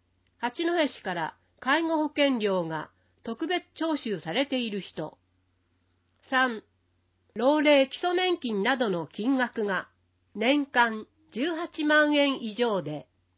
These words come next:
所得税、介護保険料、国民健康保険税、後期高齢者医療保険料を引いた後の金額が、市民税、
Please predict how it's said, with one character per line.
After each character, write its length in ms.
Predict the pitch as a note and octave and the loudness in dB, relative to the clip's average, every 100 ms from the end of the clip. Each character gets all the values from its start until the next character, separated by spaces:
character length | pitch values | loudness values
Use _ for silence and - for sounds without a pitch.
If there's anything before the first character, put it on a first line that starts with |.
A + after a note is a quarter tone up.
| _ | _
所 160 | - A#3+ | -8 -4
得 280 | E4+ E4+ B3 | -4 -2 -2
税、 360 | G3 F3+ D3+ - _ _ _ - | -2 -2 -4 -12 _ _ _ -4
介 240 | C#4 E4+ | 0 2
護 160 | E4+ D#4 | 0 0
保 100 | D4 | 0
険 320 | C4 B3 G#3 | 0 0 -2
料、 380 | F3 D#3 C#3+ - _ _ _ _ - | -2 -4 -8 -14 _ _ _ _ -6
国 300 | B3+ - D4+ | -6 0 2
民 240 | D4 C#4 | 2 2
健 220 | A#3+ E4 | 0 0
康 300 | E4+ E4 D#4+ | 0 0 2
保 80 | C4+ | 2
険 320 | C4+ D4 C4 | 0 2 2
税、 360 | F3 E3+ D3+ C#3+ _ _ _ _ _ | -2 -6 -6 -10 _ _ _ _ _
後 240 | F4 F#4 | -2 -2
期 160 | - G#3 | -2 -8
高 280 | - A#3+ C#4+ | -2 2 4
齢 220 | C#4 B3 | 4 2
者 320 | - F3 D#3 - | 0 -2 -2 -4
医 120 | G3 | -2
療 260 | E4+ F4+ | 0 0
保 80 | D4 | -2
険 360 | C#4 F4 F4 D4 | -2 0 2 2
料 200 | A3 G3 | 0 0
を 260 | E3+ D#3 - | 0 -2 -6
引 160 | B3+ E4+ | -2 -2
い 60 | |
た 200 | F4 E4 | 0 2
後 240 | D#4+ D4 G3 | 2 0 -4
の 180 | D#3+ D3 | -4 -6
金 260 | F3+ G3+ | -6 -4
額 300 | A3 G#3 F#3 | -4 -6 -4
が、 220 | F#3 E3+ - _ _ _ | -4 -4 -10 _ _ _
市 200 | - - | -4 2
民 300 | C#4+ F4 F4 | 4 4 2
税、 400 | G#3+ G#3 F3 D3+ | 2 0 -2 -4